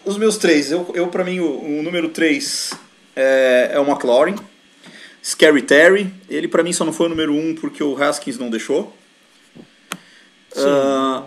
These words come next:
Speaker 2: eu concordo.
Speaker 1: o número dois é o Holcomb, pra mim, fez uma partidaça. E sem muita delonga,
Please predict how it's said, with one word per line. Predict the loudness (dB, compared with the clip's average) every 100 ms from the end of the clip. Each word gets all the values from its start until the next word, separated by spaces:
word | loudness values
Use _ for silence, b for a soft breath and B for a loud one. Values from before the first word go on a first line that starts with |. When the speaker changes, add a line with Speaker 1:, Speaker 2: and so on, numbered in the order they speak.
| -8
Speaker 2:
eu | -6 -6
concordo. | -6 -6 -4 -4 -6 -14 _ -20 _ _ _ _ _ _ _ 2
Speaker 1:
o | 4
número | 4 6 6 8
dois | 8 8 8 6
é | 4
o | 4
Holcomb, | 4 2 2 -2 -4
pra | -6 -4
mim, | -4 -6 -10 -8
fez | -6 -4
uma | -6 -8 -10 _
partidaça. | -6 -6 -6 -8 -2 2 2 0 -4 -6 -8 -12 _ _ _ _ _ _ b b b b b _ -16
E | -12 -8 -6 -6 -6 -6 -6
sem | -4 -4 -2
muita | -6 -4 -2
delonga, | 0 0 0 -2 -2 -4 -6